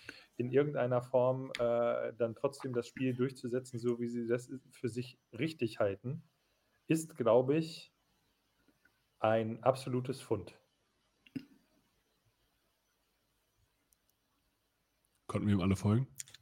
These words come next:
Speaker 1: Soll ich's noch mal zusammenfassen? Die wissen,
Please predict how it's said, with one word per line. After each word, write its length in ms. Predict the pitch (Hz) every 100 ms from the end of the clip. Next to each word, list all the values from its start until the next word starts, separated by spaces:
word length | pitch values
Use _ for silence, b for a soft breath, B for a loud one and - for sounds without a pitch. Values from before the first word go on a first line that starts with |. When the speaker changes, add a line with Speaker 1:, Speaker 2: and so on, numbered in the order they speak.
| - - _ _ _ _ - -
Speaker 1:
Soll 180 | - 104
ich's 140 | -
noch 100 | 104
mal 320 | 110 107 101 - _ -
zusammenfassen? 720 | 107 110 117 - 123 135 139 - _ _ b b b b b - -
Die 180 | 127 110
wissen, 540 | 175 190 220 226 233